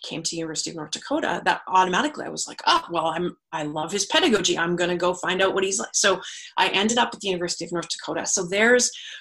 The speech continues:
Gordon Brock, this wonderful teacher, and he gave me so much. I remember sitting in the, in the boardroom off of the library, going through my videos after our first, you know, concert.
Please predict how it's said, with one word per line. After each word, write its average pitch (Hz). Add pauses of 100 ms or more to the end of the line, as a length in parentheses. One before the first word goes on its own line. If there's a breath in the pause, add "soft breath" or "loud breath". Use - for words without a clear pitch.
Gordon 180
Brock, 156
this -
wonderful 185
teacher, 190
and 165
he 180
gave 180
me 165
so 190
much. 190
I 175
remember 180
sitting 180
in 175
the, 165 (400 loud breath)
in 190
the 175
boardroom 190
off 175
of 180
the 185
library, 180
going 180
through 196
my 180
videos 180
after 175
our - (140)
first, - (340)
you 180
know, 156
concert. -